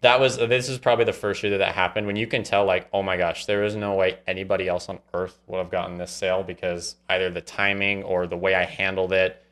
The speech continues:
the way I kind of figured out their personality was absolutely perfect. I think that's the most satisfying, like, people who are crazy antisocial, people who have a big fat no soliciting sign or multiple no soliciting signs,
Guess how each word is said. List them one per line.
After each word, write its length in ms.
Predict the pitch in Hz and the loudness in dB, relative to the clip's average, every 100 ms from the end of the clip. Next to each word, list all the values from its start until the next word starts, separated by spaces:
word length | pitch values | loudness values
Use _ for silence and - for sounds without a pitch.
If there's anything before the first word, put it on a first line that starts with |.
| _ | _
the 80 | - | -2
way 140 | 95 95 | 4 4
I 80 | |
kind 200 | 92 98 | 4 0
of 80 | 90 | -2
figured 300 | - 98 98 | -4 -4 0
out 140 | 95 92 | 0 0
their 100 | 90 | -4
personality 640 | - 92 101 90 90 92 | -4 -4 -4 -4 -2 -2
was 160 | 92 90 | -2 -4
absolutely 400 | 87 - 95 90 | -4 -6 -10 -6
perfect. 420 | 95 90 107 107 | -6 -2 -2 0
I 80 | 107 | 0
think 160 | 123 | 2
that's 240 | 104 101 - | 2 2 0
the 80 | |
most 220 | 98 90 - | -4 -4 -2
satisfying, 520 | 90 90 - 101 101 | -2 -2 -2 0 0
like, 160 | 90 | -4
people 280 | - 104 104 | -8 -6 -4
who 120 | 92 | 0
are 260 | 95 90 90 _ _ - | 2 0 -2 _ _ -16
crazy 640 | - - 107 107 101 101 | -16 -4 0 2 0 -4
antisocial, 800 | 95 90 92 - 90 - 95 95 _ _ _ | -4 -2 -2 -2 -4 -2 -4 -6 _ _ _
people 260 | 107 104 95 | -6 -4 -2
who 140 | 101 | 0
have 200 | 98 95 | 2 4
a 280 | 92 92 90 _ _ _ | 2 0 -2 _ _ _
big 180 | 110 104 | 2 2
fat 300 | - 104 101 | 2 2 2
no 140 | 101 | -2
soliciting 520 | 95 - 98 - 101 101 | -4 -4 -4 -4 -8 -6
sign 240 | 104 101 | -2 -2
or 60 | 95 | -2
multiple 420 | 98 98 101 107 | -4 -6 -6 -6
no 160 | 98 | -4
soliciting 520 | 92 98 98 95 104 101 | -6 -6 -6 -6 -8 -6
signs, 360 | 107 104 104 | -2 -2 -4